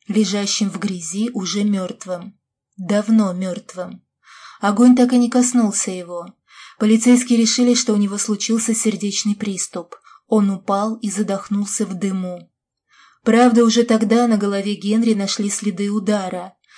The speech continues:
но рассудили, что это, скорее всего, следствие падения. Что ещё это может быть? Он ведь отправился туда с братом, и больше ни с кем. Некому было на него нападать.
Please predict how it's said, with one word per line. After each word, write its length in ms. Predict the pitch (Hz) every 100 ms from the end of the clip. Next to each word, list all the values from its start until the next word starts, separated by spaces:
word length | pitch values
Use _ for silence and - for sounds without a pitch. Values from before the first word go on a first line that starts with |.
| - -
но 160 | 214
рассудили, 560 | 247 240 247 233 269 262
что 160 | - 240
это, 160 | 240
скорее 340 | 233 220 214 208
всего, 340 | - 196 208
следствие 600 | 220 190 190 - - 196
падения. 800 | 196 196 185 185 175 175 170 185 _ _ _ _ _ _
Что 220 | - - 240
ещё 340 | 240 - 226
это 180 | 202 190
может 360 | 196 190 196
быть? 280 | 170 180 - - - _ - - -
Он 160 | 220
ведь 180 | 233 240
отправился 640 | 240 247 254 254 233 233
туда 300 | 220 208 220
с 80 | 214
братом, 640 | 196 220 202 - 170 - - _ _
и 120 | 202
больше 400 | 175 196 190 -
ни 120 | 220
с 120 | 220 -
кем. 440 | - 185 175 - _ _ _ _ _
Некому 520 | 220 247 254 233 202 190
было 240 | 214 208
на 100 | 202
него 280 | 202 208 202
нападать. 600 | 190 196 202 196 175